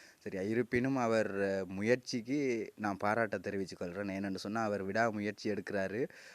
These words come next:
ரைட், ஓகே. அவர் மெசேஜ்ல, இது கமெண்ட்ல போட்டதை பார்த்ததுமே எனக்கு விளங்கிடுச்சு. அவர் இன்னும் படிக்கணும்னு ஆர்வப்படுகிறாருன்னு. பரவாயில்ல, நீங்க இந்த சேனலை பார்த்து நான் இனி போட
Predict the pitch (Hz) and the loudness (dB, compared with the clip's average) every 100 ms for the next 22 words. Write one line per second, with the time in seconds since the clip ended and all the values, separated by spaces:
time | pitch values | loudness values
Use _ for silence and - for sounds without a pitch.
0 | - 98 92 98 95 98 98 95 92 95 | -6 -4 -2 -2 0 0 2 0 -2 -4
1 | 92 101 101 127 117 120 107 90 80 - | -2 -2 0 -2 -2 -4 -4 -6 -8 -14
2 | - - _ - - 107 131 139 120 110 | -18 -20 _ -8 0 4 6 6 4 4
3 | 117 127 120 110 107 101 113 123 123 101 | 4 4 4 4 2 2 0 0 -2 -2
4 | 104 101 92 95 90 92 95 95 107 117 | -4 -4 -2 -2 0 -2 -2 -2 0 2
5 | 123 120 113 107 110 113 110 107 104 95 | 2 0 0 0 0 0 0 0 2 2
6 | 101 110 98 98 98 95 92 92 135 - | 2 0 -2 -4 -2 -4 -4 -6 -8 -10
7 | - - - - 120 120 117 117 120 110 | -20 -18 0 6 8 8 6 4 2 0
8 | 104 95 - 101 104 101 104 101 - 131 | -2 0 2 2 2 0 0 0 0 0
9 | 139 127 113 107 107 110 107 95 - 107 | 2 2 0 0 -2 -4 -6 -6 -2 0